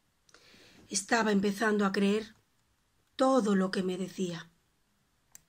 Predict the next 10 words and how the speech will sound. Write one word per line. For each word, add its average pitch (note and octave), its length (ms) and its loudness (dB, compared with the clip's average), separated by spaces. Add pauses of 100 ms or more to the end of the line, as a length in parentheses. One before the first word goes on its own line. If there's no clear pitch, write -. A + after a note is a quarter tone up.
(3000)
"Así C#4 360 6
que G4 100 4 (260)
ya D4+ 220 4
lo A3 120 2
sabes", - 600 -6 (140)
dijo A#3+ 380 2
mi A#3+ 100 8
abuela. G3+ 480 2 (1400)
"Eso D4 340 6
es D4 400 4